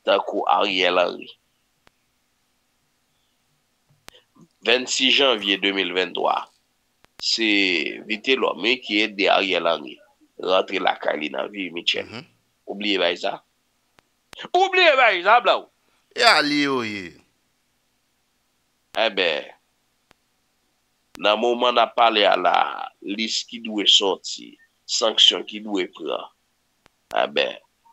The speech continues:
Speaker 1: nou di gen pil nèg k ap opte, k ap lave, e wan nan k ap efase tout ras ki yo te, ki te genyen ant yo menm avèk nèg ki pa dwat andan peyi a, bandi andan peyi a. Oubliye m di pale bay sa.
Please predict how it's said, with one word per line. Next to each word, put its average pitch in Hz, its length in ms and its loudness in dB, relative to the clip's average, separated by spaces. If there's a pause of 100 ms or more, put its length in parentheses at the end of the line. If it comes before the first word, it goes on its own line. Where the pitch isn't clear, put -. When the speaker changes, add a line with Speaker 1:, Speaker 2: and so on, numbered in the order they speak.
(120)
Speaker 1:
nou 101 180 -10
di 107 180 -2
gen 101 240 0
pil 131 180 0
nèg 113 200 -2
k 107 80 0
ap - 100 -12
opte, 113 460 0 (560)
k 113 80 4
ap - 160 -2
lave, 110 560 2 (640)
e - 100 -2
wan 104 200 2
nan 120 140 0
k 117 140 2
ap - 160 -6
efase 127 720 -2 (320)
tout 131 180 -8 (220)
ras 127 400 2
ki - 120 -16 (280)
yo 113 180 0
te, 110 240 -10 (140)
ki 117 160 -14
te 110 160 -6
genyen 107 440 -2 (200)
ant 107 240 0
yo 113 160 -2
menm 135 240 0
avèk 110 380 2
nèg 117 260 -2
ki 110 140 -16
pa 107 180 4
dwat 98 360 -2
andan 98 360 0
peyi 92 320 -6
a, 82 120 -2
bandi 107 600 -4
andan 95 400 -2
peyi 82 320 -8
a. 67 80 -10 (320)
Oubliye 101 340 -2
m 98 80 -12
di 95 80 -4
pale 87 240 2
bay 85 220 -2
sa. 107 240 0